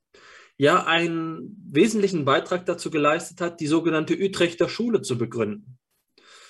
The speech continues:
Ähm, also, ähm, Beutendijk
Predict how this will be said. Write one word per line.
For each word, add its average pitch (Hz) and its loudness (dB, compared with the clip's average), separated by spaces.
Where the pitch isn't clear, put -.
Ähm, 127 4
also, 135 6
ähm, 131 -2
Beutendijk 180 0